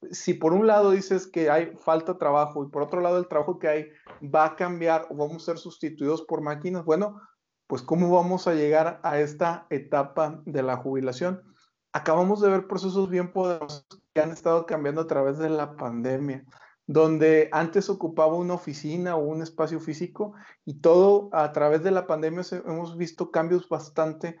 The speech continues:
bastante rápidos. Entonces, el trabajo que tengo hoy no necesariamente va a ser el trabajo del día de mañana. Y si yo pudiera bajar en el tiempo con esta nueva forma de organizarnos como sociedad,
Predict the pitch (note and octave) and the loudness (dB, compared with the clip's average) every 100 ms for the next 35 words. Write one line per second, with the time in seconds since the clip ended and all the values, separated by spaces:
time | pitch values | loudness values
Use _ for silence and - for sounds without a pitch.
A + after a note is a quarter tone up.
0 | - _ - C#3 C3+ D3 D3 C#3+ C#3 C3+ | -20 _ -4 -4 -2 -2 0 -2 -2 -6
1 | - D#3+ D#3+ - _ - D3 D#3 D#3 D#3+ | -6 -4 -4 -8 _ -2 0 4 4 4
2 | G#3+ G3+ - F3 E3+ E3+ F3 G3 - - | 0 -4 -4 -4 0 2 2 0 -8 -20
3 | _ E3 D#3+ E3+ F3 F#3 F#3 D#3+ E3 D#3 | _ -6 -2 0 0 -2 -4 -4 0 0
4 | E3 E3+ D3+ D3 E3 F#3 - _ - C#3+ | 0 -4 -4 -6 -8 -8 -12 _ -4 -2
5 | C#3+ D#3+ D#3 D#3 - D3 D3 C3+ C3+ C3 | 0 0 0 -2 -4 -4 -4 -4 -4 -2
6 | D3 C3+ C#3 D3 C#3+ F3 F#3+ E3+ - - | -2 -2 -2 -4 -4 -2 -2 -4 -10 -20
7 | - _ _ E3+ - E3+ A3+ A#3 A#3+ A#3+ | -20 _ _ -4 0 2 2 4 6 6
8 | A#3 G#3 G3+ F3+ F3+ E3 E3 D3 C3 A2+ | 6 4 2 -2 -2 -4 -2 -2 -4 -10
9 | A#2 - _ _ _ _ - D#3 D#3+ D#3 | -18 -20 _ _ _ _ 0 2 2 2
10 | D#3 D#3+ - F#3 F3+ F3+ F#3 - _ _ | 0 0 2 4 6 4 0 -12 _ _
11 | - D#3 E3 F3 F3 F3 E3+ F3 E3 D3+ | -8 0 0 2 2 2 2 2 2 2
12 | D3 C#3 D3+ E3 E3 - D3 C3+ C#3 C3 | -2 -4 -4 -6 -8 -8 -8 -8 -8 -8
13 | C3 B2 A#2+ | -4 -2 -4